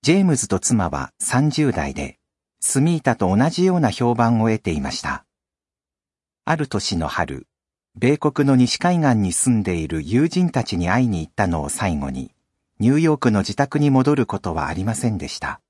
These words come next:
出先で自動車事故に巻き込まれ、命を落としたのです。家族や同僚たちの心には、ぽっ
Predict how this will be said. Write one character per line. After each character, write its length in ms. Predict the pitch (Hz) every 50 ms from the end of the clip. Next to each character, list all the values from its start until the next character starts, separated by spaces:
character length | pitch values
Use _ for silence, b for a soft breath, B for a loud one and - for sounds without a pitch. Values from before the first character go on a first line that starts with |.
| _ _ _ _ _ _ _ _ _ _ _ _ _ _ _ _ _ _ _ -
出 100 | 113 110
先 280 | - 143 127 - 135
で 100 | 113 110
自 180 | 98 85 98 87
動 160 | 127 135 151
車 160 | 151 - 165
事 120 | - - 160
故 120 | - 147
に 120 | 127 107 92
巻 240 | 95 98 - -
き 40 | -
込 80 | - 117
ま 140 | 113 104 98
れ、 200 | 90 82 - _ _ -
命 420 | 127 147 160 - - - - 95
を 140 | 85 78 76
落 100 | 80 -
と 100 | 107 110
し 100 | - -
た 120 | - 82
の 100 | 67 73
で 120 | - - -
す。 180 | - - _ _ _ _ _ _ _ _ _ _ _ _ _ _ _ _ _ _ _ _
家 140 | - - 120
族 260 | 110 120 110 - 107
や 160 | 87 85 85 80
同 180 | 117 120 135
僚 220 | 139 143 143 135 -
た 100 | 123 107
ち 140 | - 110
の 100 | 98 95
心 400 | 87 - 101 - - 110 110 104
に 140 | 92 87 78
は、 260 | 73 78 76 71 - _ _ _ _ -
ぽ 100 | -
っ 40 | 104